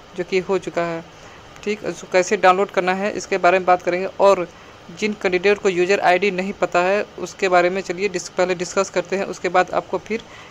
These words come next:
कैसे download करना है admit card को उसके बारे में discuss करेंगे। जैसा कि आपको यहाँ दिख रहा है, "Click here to download list of screening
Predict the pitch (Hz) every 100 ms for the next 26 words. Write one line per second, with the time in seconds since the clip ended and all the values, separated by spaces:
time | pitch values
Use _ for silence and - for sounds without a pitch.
0 | - 180 - 175 170 170 185 185 175 185
1 | 170 175 - 175 - 180 - 185 175 165
2 | 190 185 175 - 170 - 170 165 165 165
3 | - - - - - - 185 185 185 226
4 | 226 202 214 214 208 196 202 - 202 185
5 | 190 208 - 214 226 - 202 202 208 -
6 | 214 247 247 - - - 170 185 190 196
7 | 220 202 214 202 208 208 - - 190 196
8 | 233